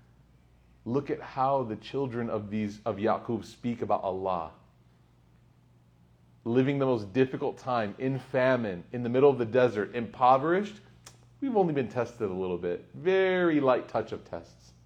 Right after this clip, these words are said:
Been in prison for over a decade, separated from his father, has to live alone, accused of crime. Allah has been so good to us. It's,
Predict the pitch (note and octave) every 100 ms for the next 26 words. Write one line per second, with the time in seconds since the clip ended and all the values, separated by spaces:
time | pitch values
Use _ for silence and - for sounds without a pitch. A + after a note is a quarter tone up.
0 | - _ - - - _ _ - A2+ D3+
1 | D3 C3 D#3 D3+ D3+ - C3+ C3+ C3+ C3
2 | A#2 C3 C3 A2+ F#2+ - C#3 D3 C#3+ C3
3 | C3+ B2 G#2+ - B2 B2+ G#2+ F#2+ B2+ C3
4 | - C#3 C#3 B2 A#2 B2+ A#2+ G2+ G2+ -
5 | D3 C3+ C#3+ - C#3+ C3+ B2 F#2 F2 -
6 | - _ _ _ _ _ _ A2 G#2 G#2
7 | G#2 F#2+ F2 G2 F#2+ F#2 F2+ D#2 E2 -
8 | - _ - - _ _ _ _ - _
9 | _ _ - D3+ D3+